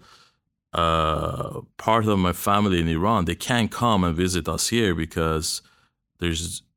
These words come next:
there is no visa issue for Iranians. Very, very hard, uh, for, for, like, visitation, uh, especially if you're under thirty years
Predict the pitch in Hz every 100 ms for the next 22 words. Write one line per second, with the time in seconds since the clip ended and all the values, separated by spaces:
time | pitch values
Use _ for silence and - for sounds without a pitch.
0 | _ - 92 82 92 90 90 92 95 92
1 | 85 98 90 85 80 78 85 _ _ _
2 | _ - 92 - 87 82 85 80 82 90
3 | 82 80 - - - - 82 85 104 98
4 | 90 85 85 76 80 80 - _ - -
5 | - - 82 85 80 - 90 82 80 -
6 | 85 80 87 - 85 82 82 85 82 -
7 | - - - - - - 85 80 - 95
8 | 90 92 87 - 85 85 87 87 87 78
9 | - 87 85 85 82 82 82 80